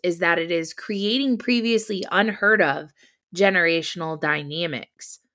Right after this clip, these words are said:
For example, young people are now more likely to be off work with illness than people who are twenty years older than them. It's also impacting the United Kingdom's economy.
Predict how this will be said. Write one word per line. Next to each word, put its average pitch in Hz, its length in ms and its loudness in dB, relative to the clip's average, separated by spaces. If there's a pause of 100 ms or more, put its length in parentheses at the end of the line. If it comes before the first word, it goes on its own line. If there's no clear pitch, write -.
(280)
For 160 120 -2
example, 175 840 0 (300)
young 208 420 2
people 233 340 0
are 208 100 2
now 160 300 2
more 170 380 4
likely 185 440 2
to 170 100 -6
be 175 180 0
off 175 240 2
work 160 260 2
with 156 260 -6
illness 165 680 0
than 170 220 0
people 202 400 0
who 190 160 2
are 170 120 2
twenty 151 400 -8
years 143 380 -4 (120)
older 190 320 4
than 151 200 -8
them. - 320 -8 (680)
It's 190 180 -2
also 208 300 4
impacting 196 540 2
the 190 60 -2
United 165 480 -2 (120)
Kingdom's 165 580 -6 (100)
economy. 214 840 -4